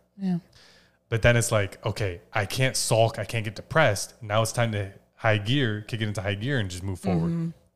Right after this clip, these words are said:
Speaker 2: Uh, okay, so what, what is one of the, we kinda talked about it. Um, you might mention it again, but I'll mention something different. What's one thing that helped you through architecture?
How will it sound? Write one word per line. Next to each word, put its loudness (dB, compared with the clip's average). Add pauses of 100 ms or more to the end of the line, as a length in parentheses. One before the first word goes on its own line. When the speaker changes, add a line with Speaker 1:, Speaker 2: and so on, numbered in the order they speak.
(1120)
Speaker 2:
Uh, 8
okay, 0
so 4 (1200)
what, 4
what 2
is 0
one 4
of 4
the, -6
we -2
kinda -4
talked -2
about 0
it. -8 (180)
Um, -6
you -6
might -2
mention -8
it -10
again, -10
but -10 (800)
I'll 2
mention -4
something -14
different. -16 (420)
What's 0
one 4
thing 2
that 2
helped 2
you 0
through 0 (200)
architecture? -6